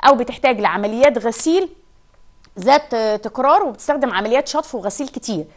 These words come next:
تمام؟ وبتستخدم المواد دي معاها ليه؟ علشان لو في بقع مستعصيه داخل النسيج ده. طيب ازاي اعرف ايه الانسجه اللي بيستخدم معاها المركبات القلويه دي؟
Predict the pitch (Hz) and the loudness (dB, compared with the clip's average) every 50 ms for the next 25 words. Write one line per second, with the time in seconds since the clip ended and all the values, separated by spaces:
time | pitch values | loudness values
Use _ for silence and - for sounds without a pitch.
0 | - _ - 226 220 247 320 403 - - - - - _ - 247 247 - 302 294 | -20 _ -2 0 2 2 0 0 -2 -6 -16 -20 -20 _ -4 -4 -2 -2 -4 -2
1 | - 415 415 403 381 311 254 233 233 254 311 285 277 247 294 311 311 277 320 311 | -2 -2 2 2 2 2 2 2 2 2 2 2 0 -2 -2 -2 -2 -2 -2 -2
2 | 302 285 294 381 415 294 220 202 202 208 - 285 269 277 262 226 208 202 - - | -2 -2 0 0 0 2 2 0 0 -2 0 0 0 2 2 0 0 0 -4 -6
3 | 277 277 269 208 254 - - 220 220 233 269 - - 247 - - - - 269 247 | -6 -6 -2 -2 0 0 0 0 -2 -4 -6 -4 -4 -4 -4 -4 -4 -2 -2 -2
4 | 220 190 240 262 254 - 277 240 - - 247 240 214 202 - - 262 220 202 175 | 0 0 -2 -2 0 -2 -4 -4 -2 -4 -4 -4 -4 -4 -4 -6 -6 -6 -2 -2
5 | 190 147 - - _ - - _ - - - - - _ _ - 247 226 202 185 | -2 -2 -2 -12 _ -20 -20 _ -20 -20 -20 -20 -20 _ _ 0 0 0 0 -2
6 | - - 240 226 240 359 453 440 - - 359 359 381 381 381 - - - 339 370 | -4 -2 -2 2 2 2 2 4 4 4 4 6 6 4 4 0 -2 -2 -2 -2
7 | - - 240 247 - - 330 262 311 277 247 226 202 220 202 - - 294 311 262 | 0 -2 -4 -4 -4 -4 0 0 0 0 0 -2 -4 -6 -8 -2 -2 -2 0 0
8 | 254 220 226 233 262 262 240 226 220 208 202 202 - 233 220 294 285 - 247 202 | -2 0 0 0 0 0 -2 -2 0 -2 -2 0 -2 -2 -2 -2 0 0 -2 -2
9 | 208 202 196 196 196 196 190 - - 214 208 214 262 311 311 302 262 320 | 0 0 2 4 4 4 4 2 2 2 4 4 2 4 4 2 2 2